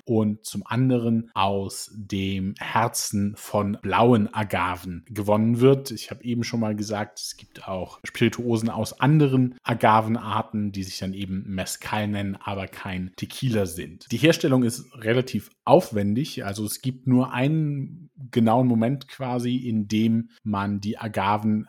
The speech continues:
dafür ernten kann und das ist, bevor die Agave zum ersten und zugleich letzten Mal, äh, geblüht hat. Das ist nach etwa sechs bis zehn Jahren Wachstum der Fall.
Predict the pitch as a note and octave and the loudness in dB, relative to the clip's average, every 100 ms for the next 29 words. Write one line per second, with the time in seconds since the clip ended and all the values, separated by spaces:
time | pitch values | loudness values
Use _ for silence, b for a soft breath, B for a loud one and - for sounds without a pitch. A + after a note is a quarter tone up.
0 | _ G2 F#2 G2 - A2 G#2 F#2+ F#2 - | _ -6 -4 -6 -10 -8 -6 -6 -10 -4
1 | A2+ C3+ D3+ C#3 C#3 C#3 C#3 A2+ G#2+ G2+ | 0 2 2 0 2 2 0 -2 -2 -4
2 | - B2+ A#2 - - A2 - C#3+ D#3 C#3 | -4 -4 -4 -6 -2 -2 2 4 4 2
3 | C3+ A2+ A2 G#2 B2 A#2+ A#2+ - A2 A#2+ | 0 -2 -2 2 2 2 -6 -4 -4 0
4 | A#2+ A#2+ - A2 A2+ A2+ G2+ G2 G2+ - | 0 0 -2 -2 0 -4 -4 -6 -10 -4
5 | G2+ - G2 G2+ - - F#2+ E2+ E2 F2 | -4 -4 -2 -2 -2 -4 -4 -4 -6 -8
6 | - G#2+ F#2+ F2+ A2 A2+ B2 A2+ G2 - | -10 -10 -10 -4 -2 0 -2 -4 -6 -10
7 | - B2 - - A2+ A2 - B2 A2+ - | -4 -4 -4 -8 -4 -4 -4 -10 -10 -6
8 | G#2 G2+ B2+ - - A2+ - - - A#2+ | -4 -2 -4 -4 -8 -8 -8 -6 -6 -2
9 | A#2 A#2+ G#2+ G2 G2 G#2 G#2 G#2 - - | -2 -4 -6 -2 0 0 -2 -4 -6 -10
10 | F#2 - - - F#2 F2+ D#2+ - A#2 D3 | -10 -8 -10 -8 -6 -6 -8 0 4 4
11 | F3 | 2